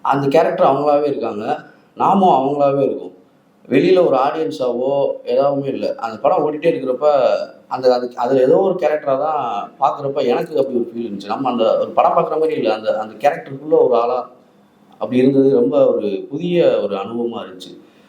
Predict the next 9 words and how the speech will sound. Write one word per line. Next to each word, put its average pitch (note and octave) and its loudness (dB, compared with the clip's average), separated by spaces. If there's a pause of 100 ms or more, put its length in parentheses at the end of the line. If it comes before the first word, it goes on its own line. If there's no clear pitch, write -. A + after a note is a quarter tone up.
அதான் D#3+ 4
ஒரு, - 0
ஒரு B2 2
ரோடு F3+ 4
டிராவல் D3+ 0
மூவிலேயே C3+ -2 (440)
இங்க D3 2
இருக்கக்கூடிய D#3+ 2 (680)
புராதனமா D#3 2